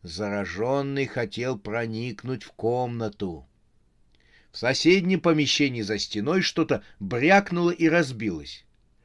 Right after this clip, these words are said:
Зараженный тут же бросился туда. Послышались крики, топот ног человека и преследующего его зараженного.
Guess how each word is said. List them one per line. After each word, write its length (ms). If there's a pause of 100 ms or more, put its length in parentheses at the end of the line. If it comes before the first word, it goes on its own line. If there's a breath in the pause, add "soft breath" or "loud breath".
(220 soft breath)
Зараженный 600
тут 240
же 120
бросился 540
туда. 440 (240 soft breath)
Послышались 680
крики, 540
топот 400
ног 220
человека 720 (200 loud breath)
и 120
преследующего 1120
его 320
зараженного. 1000